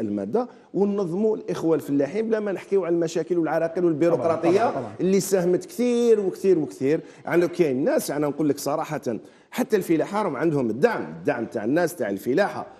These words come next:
Speaker 1: لأنه لولا الدعم المطبق من اثنين وستين وأرواح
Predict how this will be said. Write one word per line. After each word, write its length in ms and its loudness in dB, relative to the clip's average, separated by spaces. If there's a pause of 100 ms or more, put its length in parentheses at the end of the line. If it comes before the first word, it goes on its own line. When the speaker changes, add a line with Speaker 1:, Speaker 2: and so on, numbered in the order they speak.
(120)
Speaker 1:
لأنه 340 4
لولا 260 4
الدعم 360 0
المطبق 580 0
من 60 -2
اثنين 340 2
وستين 420 0
وأرواح 540 -2